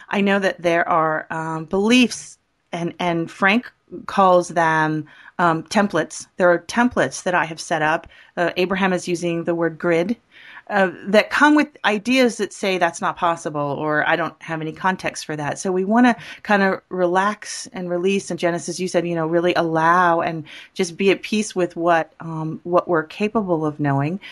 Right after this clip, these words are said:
what we're allowing to know, that there's no, no something, t-, there's nothing to get, you know. But what quantum theory is telling us quite clearly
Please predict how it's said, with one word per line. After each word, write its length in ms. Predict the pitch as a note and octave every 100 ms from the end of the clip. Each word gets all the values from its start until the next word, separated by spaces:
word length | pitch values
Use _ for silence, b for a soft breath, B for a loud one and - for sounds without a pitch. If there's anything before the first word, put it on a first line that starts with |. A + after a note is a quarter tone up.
| B B
what 220 | F3 -
we're 100 | F3
allowing 480 | E3+ E3+ F3 G3+ G#3
to 100 | F#3+
know, 260 | D#3 C#3+ D3+
that 140 | E3
there's 240 | E3 D#3 E3+
no, 180 | E3+ E3+ -
no 220 | F3+ E3+
something, 340 | - F3 F3 D#3+
t-, 120 | -
there's 160 | F3+ F#3+
nothing 180 | G3+
to 80 | F#3
get, 800 | D3 - E3+ C3 D#3 - - - _ -
you 100 | E3+
know. 240 | D#3 E3 B B -
But 80 | G#3+
what 180 | A#3 -
quantum 380 | E4 - G#4+ E4
theory 320 | B3+ A#3+ A3
is 100 | F#3+
telling 360 | F3 D#3 D3
us 160 | D#3 -
quite 240 | G#3 A3
clearly 480 | - G3 F#3 E3+ -